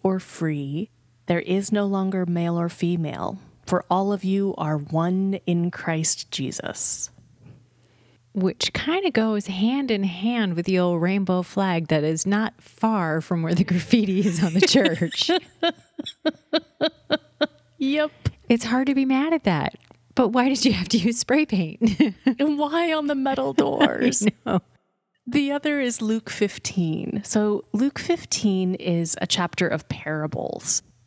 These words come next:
Speaker 1: It's the story of the woman who loses a coin and searches for it, the story of the lost sheep, the one that is missing out of the one hundred. And it's the story of the generous parent,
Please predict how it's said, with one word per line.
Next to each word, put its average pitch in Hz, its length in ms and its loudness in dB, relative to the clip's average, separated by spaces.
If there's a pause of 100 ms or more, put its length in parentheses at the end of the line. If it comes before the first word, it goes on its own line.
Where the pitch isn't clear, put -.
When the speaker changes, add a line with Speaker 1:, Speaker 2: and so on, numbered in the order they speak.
Speaker 1:
It's - 440 0 (140)
the 170 440 0
story 196 680 0
of 165 160 -4
the 170 100 4
woman 208 400 0
who 185 220 0
loses 170 520 0
a - 80 -4
coin 180 680 0
and 156 220 -2
searches 160 460 -2
for 160 280 -6
it, 156 240 -6
the 165 80 -2
story 165 560 0
of 160 120 -6
the 156 120 -4
lost 151 420 -2
sheep, - 580 -2 (140)
the 170 100 0
one 170 320 0
that 170 120 -4
is 156 180 -4
missing 170 360 0
out 147 140 -4
of 156 160 -8
the 156 380 -4
one 160 340 -2
hundred. 180 640 -2 (320)
And 196 160 2
it's - 180 -4
the 208 100 0
story 226 760 -2
of 180 420 -4
the 170 340 0 (120)
generous 175 680 0
parent, 170 760 -4